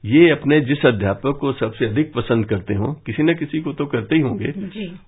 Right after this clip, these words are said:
Speaker 1: उसके पास जाकर बैठें, बात करें, समय लें उससे और इन्हें अपना रास्ता खोजने में सहायता मिलेगी।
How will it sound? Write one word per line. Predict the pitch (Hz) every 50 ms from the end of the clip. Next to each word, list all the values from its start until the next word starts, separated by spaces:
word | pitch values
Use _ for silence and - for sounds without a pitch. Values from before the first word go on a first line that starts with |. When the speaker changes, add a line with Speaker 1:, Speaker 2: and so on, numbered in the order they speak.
| _ _
Speaker 1:
उसके | 147 143 - - 196
पास | 190 196 151 156 151 127
जाकर | 123 113 113 123 139 127 110
बैठें, | 98 101 98 95 - 151 156 - 107
बात | - - 113 - -
करें, | - 107 - 104 185 - - - - - - - - - - - -
समय | 117 110 120 139 151
लें | 151 143 131
उससे | 113 95 87 - - 117 175 202 - - - _ _ _ - - - - - -
और | 123 127
इन्हें | 127 123 139 147 127
अपना | 98 101 120 127 127
रास्ता | 107 101 98 - - 135 147 170 180
खोजने | - - - - - 104 98 98 104 104
में | 117 156 165
सहायता | - - - - - - - 127
मिलेगी। | - - - - - - - _